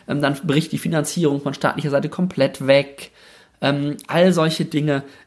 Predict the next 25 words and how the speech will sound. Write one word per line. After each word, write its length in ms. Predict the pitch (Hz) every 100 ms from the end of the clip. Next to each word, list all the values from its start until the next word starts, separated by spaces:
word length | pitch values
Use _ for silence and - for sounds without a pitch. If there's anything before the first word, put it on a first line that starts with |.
| -
ähm, 300 | 143 135 143
durchhält, 720 | 165 190 190 156 156 151 -
die 80 |
Energie 480 | 143 139 135 160 190
aufbringt, 920 | 135 143 143 - 143 139 135 135 -
äh, 180 | - 123
das 220 | 127 123
Durchhaltevermögen 1040 | 170 180 170 139 143 143 131 127 123 117 127
hat, 240 | 135 - - - - -
ähm, 160 | 123 120
dieses 300 | 143 147 143
Schiff 260 | - 147
zu 140 | - 127
realisieren. 760 | 120 117 113 120 113 - - - - - - -
Und 140 | 110
das 160 | - 180
ist 180 | 160 -
halt 280 | 123 143 139
eben 220 | 143 -
auch 220 | 127 151
noch 180 | 180 156
eine 140 | 156 -
Ebene, 420 | 135 135 139 135
die 180 | 135 147
ich 140 | -